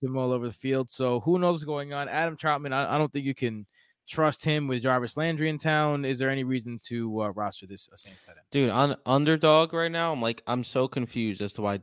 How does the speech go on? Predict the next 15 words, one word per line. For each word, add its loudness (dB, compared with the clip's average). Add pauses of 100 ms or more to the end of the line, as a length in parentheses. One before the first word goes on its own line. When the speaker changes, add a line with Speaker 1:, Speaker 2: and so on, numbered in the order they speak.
(120)
Speaker 2:
Taysom -4
Hill -2 (120)
is -8 (100)
even -4
being -2
drafted, -2
but -2
he's -4
being -2
drafted 0
at, 0
like, -6
tight 0
end 0
twenty-five. -2